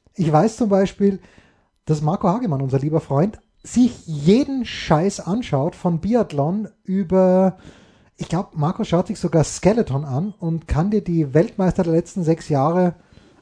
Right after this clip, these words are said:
rückwärts alphabetisch aufsagen. Das vielleicht nicht, aber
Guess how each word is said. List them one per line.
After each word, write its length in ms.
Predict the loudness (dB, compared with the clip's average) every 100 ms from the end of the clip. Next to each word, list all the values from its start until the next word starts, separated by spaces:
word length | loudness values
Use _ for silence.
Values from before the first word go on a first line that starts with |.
| -20 _ _ _ -12
rückwärts 480 | -4 -2 0 0 0
alphabetisch 720 | 0 -2 2 0 0 -2 -2
aufsagen. 400 | -6 -6 -6 -2
Das 140 | -2 0
vielleicht 260 | 0 0
nicht, 260 | -2 -4 -6
aber 440 | -2 -2 -2 -4